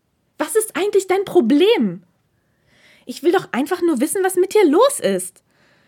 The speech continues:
Früher hatten wir nie Geheimnisse voreinander. Wieso hast du den Kontakt zu mir abgebrochen, als du hierher gezogen bist?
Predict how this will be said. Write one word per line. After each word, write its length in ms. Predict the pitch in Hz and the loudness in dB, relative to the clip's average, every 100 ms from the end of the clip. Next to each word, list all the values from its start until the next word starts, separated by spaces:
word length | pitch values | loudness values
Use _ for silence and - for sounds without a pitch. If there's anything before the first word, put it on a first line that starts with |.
| _ _ | _ _
Früher 360 | - 339 370 320 | 2 4 4 2
hatten 200 | 339 302 | -2 0
wir 80 | |
nie 160 | 285 294 | 0 0
Geheimnisse 520 | 269 202 202 190 - | -2 -2 -2 -4 -8
voreinander. 640 | 190 196 190 185 175 202 - _ _ _ _ _ _ _ _ | -8 -6 -6 -6 -8 -12 -18 _ _ _ _ _ _ _ _
Wieso 260 | 285 320 330 | 2 2 2
hast 180 | 359 | 2
du 40 | 349 | 0
den 140 | 330 | 0
Kontakt 380 | 330 320 359 - | -2 -4 -4 -4
zu 80 | 302 | -2
mir 160 | 302 | 0
abgebrochen, 540 | - - 208 214 214 208 | 0 -2 -2 0 0 -2
als 160 | 208 | -2
du 80 | 233 | -2
hierher 320 | 208 208 208 | 0 0 0
gezogen 420 | 208 202 233 202 185 | -2 0 0 0 0
bist? 300 | 185 - | -2 -6